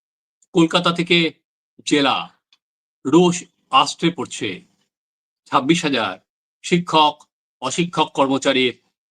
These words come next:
চাকরি বাতিল করে দিয়েছে সুপ্রিম কোর্ট। কারণ আর কিচ্ছু নয়, কারণ হচ্ছে পাহাড় প্রমাণ দুর্নীতি,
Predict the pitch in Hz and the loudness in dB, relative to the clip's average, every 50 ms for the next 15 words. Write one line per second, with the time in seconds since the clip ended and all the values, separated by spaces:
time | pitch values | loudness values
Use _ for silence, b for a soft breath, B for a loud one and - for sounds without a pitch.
0 | _ _ _ _ - - 123 120 - 139 139 131 113 110 104 101 92 92 113 113 | _ _ _ _ -4 -4 -4 -4 0 0 0 0 0 -4 -10 -6 0 0 0 2
1 | - 135 127 127 127 117 113 113 110 107 117 107 - 117 - - 110 98 98 90 | 2 2 2 2 0 0 0 0 0 -2 -4 -6 -8 -10 -6 -4 -4 -4 -4 -6
2 | - 104 98 _ _ - _ _ _ _ _ _ - 127 120 135 139 139 127 123 | -8 -16 -16 _ _ -20 _ _ _ _ _ _ 0 0 2 2 2 2 0 0
3 | _ - 139 _ - - 135 113 98 87 87 90 _ _ _ _ _ _ _ _ | _ -8 -10 _ -8 -8 -6 -6 -6 -6 -8 -10 _ _ _ _ _ _ _ _
4 | 117 113 117 127 123 120 117 113 - - 120 110 110 _ _ 123 117 113 - 120 | -2 0 0 0 -2 -2 -4 -4 -4 -4 -4 -4 -4 _ _ 0 0 0 0 0
5 | 113 110 110 107 _ _ _ _ _ _ 131 117 110 117 117 110 104 104 101 _ | 0 0 -2 -6 _ _ _ _ _ _ -6 -4 -2 0 -2 -2 -2 -6 -8 _
6 | b b b b b b b - 110 101 120 110 101 101 107 101 - 101 90 87 | b b b b b b b -14 -4 -2 0 0 0 0 -2 -4 -4 -4 -4 -4
7 | 90 | -6